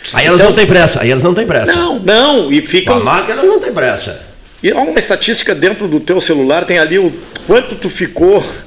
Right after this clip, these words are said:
Speaker 2: ligado
Speaker 1: Ah.
Speaker 2: naquilo ali durante o dia, no
Speaker 1: Ah.
Speaker 2: WhatsApp ou no, e é impressionante, tens toda a razão. Perdemos um vínculo que tínhamos antes, que era a conversa na praça, no clube,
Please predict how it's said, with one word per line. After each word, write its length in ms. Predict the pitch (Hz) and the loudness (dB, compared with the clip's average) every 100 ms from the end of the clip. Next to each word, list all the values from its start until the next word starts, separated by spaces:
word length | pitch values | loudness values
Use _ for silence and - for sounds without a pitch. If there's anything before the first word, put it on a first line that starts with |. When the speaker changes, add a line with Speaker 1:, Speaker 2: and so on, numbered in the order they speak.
| - | -6
Speaker 2:
ligado 520 | 165 151 120 151 170 151 | 0 0 2 2 2 0
Speaker 1:
Ah. 20 | |
Speaker 2:
naquilo 380 | 147 131 156 147 | -2 0 0 2
ali 240 | 123 151 | 2 0
durante 480 | 160 147 151 143 - | 0 2 2 0 -4
o 60 | 127 | -6
dia, 440 | 107 127 190 170 | -4 -2 2 2
no 100 | 139 | 0
Speaker 1:
Ah. 120 | 131 | -2
Speaker 2:
WhatsApp 580 | 143 - 135 147 - - | -2 -2 0 0 -2 -4
ou 120 | 127 | -4
no, 260 | 123 120 117 - - - | -2 -2 -4 -8 -20 -6
e 100 | - | -2
é 80 | 190 | -2
impressionante, 640 | 220 262 - 240 165 156 - | -2 -2 -2 0 0 -2 -4
tens 200 | 160 147 | -4 -4
toda 200 | 240 220 | -4 0
a 40 | |
razão. 320 | 214 156 160 - - | 0 0 -2 -4 -8
Perdemos 760 | - 147 123 151 185 202 - - - - - | -2 0 0 0 0 -2 -4 -6 -14 -20 -8
um 180 | 165 160 | -2 -2
vínculo 400 | 120 175 175 196 | 0 -2 -2 -8
que 120 | 190 196 | -8 -6
tínhamos 440 | - 190 190 165 | -4 -2 -2 0
antes, 320 | 170 170 - | 0 0 -2
que 100 | - | -2
era 220 | 127 120 - - - | -2 -4 -8 -14 -12
a 80 | 120 | -10
conversa 460 | 156 131 135 156 | -6 -4 -2 -2
na 80 | 165 | -4
praça, 420 | - 170 151 - | -2 0 0 -2
no 140 | 123 151 | -4 -4
clube, 580 | - 156 151 120 139 | 0 2 2 0 -6